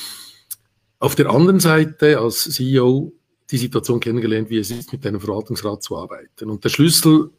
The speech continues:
das Schlüsselerlebnis für mich war, als wir das Rettungspaket für diese damalige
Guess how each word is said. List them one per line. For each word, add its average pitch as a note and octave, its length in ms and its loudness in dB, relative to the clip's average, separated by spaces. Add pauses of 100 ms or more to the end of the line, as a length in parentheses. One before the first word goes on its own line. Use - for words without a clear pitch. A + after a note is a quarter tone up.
(160)
das A2+ 120 -2
Schlüsselerlebnis C#3 760 2
für B2 100 -6
mich B2+ 240 -2
war, A#2+ 380 0 (520)
als - 200 -6
wir B2+ 460 2 (220)
das A#2+ 200 -2
Rettungspaket C#3 1040 -2
für - 180 -8
diese A2+ 320 -6
damalige A#2+ 840 -2